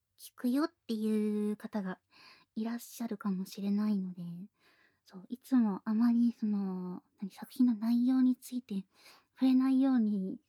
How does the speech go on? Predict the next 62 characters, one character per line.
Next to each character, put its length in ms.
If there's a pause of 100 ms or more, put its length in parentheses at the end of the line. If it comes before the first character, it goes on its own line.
し 20
て 60
話 320
す 100
っ 40
て 200
い 40
う 40
の 440
を、 60 (460)
あ 60
の 360
ね、 240
ち 60
ょ 40
っ 20
と 80
フ 100
ラ 80
ン 60
ち 80
ゃ 40
ん 40
心 340
が 140
け 120
て 220 (480)
い 140
る 80
ん 280
で 200
す 280
け 140
れ 220
ど 100
も。 420 (460)
<laughs> 640 (680)
あ、 100 (180)
ち 80
な 60
み 80
に 120
今 120
日 120
の 140
飲 20
み 120
物 320
は、 100
あ 60
の、 260
ク 140
リ 160
ス 60
タ 140
ル 120
な 180 (400)
感 340
じ 120
の、 360 (120)
あ 200
の、 440